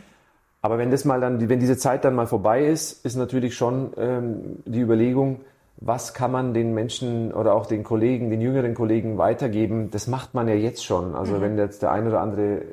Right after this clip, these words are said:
Speaker 1: Kollege ruft mich an und sagt, „Sag mal, wie, was soll ich denn bei sowas machen? Hast du da eine Idee?“ Oder, äh, „Das mache ich ja jetzt schon.“ Aber ob,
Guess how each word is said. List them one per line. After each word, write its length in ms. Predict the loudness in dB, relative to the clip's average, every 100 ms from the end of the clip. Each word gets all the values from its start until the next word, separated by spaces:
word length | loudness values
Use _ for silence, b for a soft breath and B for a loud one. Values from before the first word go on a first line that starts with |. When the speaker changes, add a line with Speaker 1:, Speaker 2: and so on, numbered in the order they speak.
| -14 -16 -18 -12
Speaker 1:
Kollege 380 | -2 0 2 2
ruft 220 | 0 -4
mich 160 | -4
an 100 | -2
und 80 | 0
sagt, 200 | 0 0
„Sag 140 | 0 0
mal, 160 | 0
wie, 160 | 0 -4 -10 -12
was 140 | -6 0
soll 100 | 2
ich 80 |
denn 80 | 2
bei 140 | 0 0
sowas 260 | -2 -2
machen? 320 | -4 -8 -8
Hast 140 | -12 -4
du 60 |
da 80 | -2
eine 120 | -2
Idee?“ 340 | -2 -2 0 0
Oder, 260 | 0 0
äh, 220 | -2 -4 -6
„Das 220 | -6 -6
mache 180 | -4 -2
ich 100 | -2
ja 60 | 0
jetzt 220 | -2 -2
schon.“ 260 | -4 -4 -6 b b b b b b _
Aber 580 | -2 2 4 4 0 -4 -8 -14 -14 -14 -14 -8
ob, 320 | -6 -4 -6